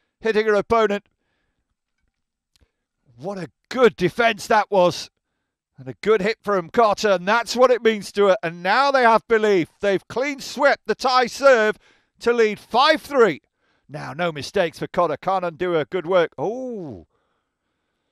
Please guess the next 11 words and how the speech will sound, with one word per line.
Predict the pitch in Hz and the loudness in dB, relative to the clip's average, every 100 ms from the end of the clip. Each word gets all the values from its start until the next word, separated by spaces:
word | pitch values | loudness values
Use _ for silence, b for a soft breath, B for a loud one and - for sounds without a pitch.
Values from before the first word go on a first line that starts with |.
| _ _ | _ _
Looked | 214 - | -14 -14
a | 139 | -12
good | 175 | -12
serve, | - 196 254 147 | -10 -6 -6 -6
but | - | -12
she | - | -10
herself | 175 - 185 262 - - | -10 -10 -10 -10 -12 -12
called | 143 131 | -10 -8
net, | 139 156 | -10 -8
I | 131 | -8
think. | - 147 170 - | -8 -10 -10 -20